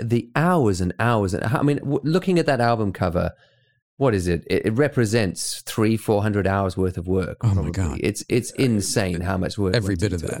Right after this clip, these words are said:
Speaker 1: it.
Speaker 2: Yeah. Yeah.
Speaker 1: Every
Speaker 2: And then to
Speaker 1: tiny bit of
Speaker 2: reproduce it
Speaker 1: detail.
Speaker 2: on glass, forget it.
Speaker 1: Well, uh, but, and that's the other thing is he's producing, because I, I heard an interview with John Mayer, and, and obviously he brought out vinyl, um,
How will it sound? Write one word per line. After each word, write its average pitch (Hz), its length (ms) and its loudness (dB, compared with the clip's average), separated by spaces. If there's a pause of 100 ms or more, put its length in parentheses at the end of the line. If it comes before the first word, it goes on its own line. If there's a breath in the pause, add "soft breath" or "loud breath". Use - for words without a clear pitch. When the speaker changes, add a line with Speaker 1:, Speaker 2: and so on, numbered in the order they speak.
Speaker 1:
it. - 60 -2
Speaker 2:
Yeah. 98 220 -2 (300)
Yeah. - 100 -2
Speaker 1:
Every 135 220 0
Speaker 2:
And 139 160 6
then 143 120 6
to 123 60 2
Speaker 1:
tiny 113 40 2
bit 135 80 6
of 131 140 2
Speaker 2:
reproduce 123 260 2
it 120 40 2
Speaker 1:
detail. 110 100 2
Speaker 2:
on 101 160 2
glass, 98 640 -2 (100)
forget 92 380 -4
it. - 120 -12 (600)
Speaker 1:
Well, 131 260 2
uh, 151 60 2
but, - 180 0
and 143 160 2
that's 175 160 2
the 208 100 4
other 196 120 2
thing 196 220 2
is 143 120 2
he's 185 200 0
producing, 160 640 0
because 127 260 0
I, 139 160 0
I 123 40 2
heard 143 160 4
an 131 100 2
interview 117 280 2
with 101 100 0
John 104 200 2
Mayer, 101 240 0
and, 90 100 -4
and 87 280 2
obviously 127 280 0
he 113 80 0
brought 110 220 2
out 95 180 0
vinyl, 98 440 0 (340)
um, 92 400 -2